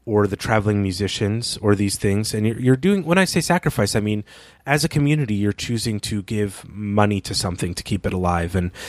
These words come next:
examples in our society today are, are mostly professional sports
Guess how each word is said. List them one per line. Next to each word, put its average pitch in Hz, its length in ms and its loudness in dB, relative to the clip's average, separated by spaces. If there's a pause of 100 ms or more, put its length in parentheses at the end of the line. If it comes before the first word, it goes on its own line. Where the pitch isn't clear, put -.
(140)
examples 120 480 2
in 107 100 0
our 98 300 4 (340)
society 107 440 2
today 143 300 0
are, 104 240 2
are 107 140 -2
mostly 147 380 0
professional 113 560 -6
sports - 760 -4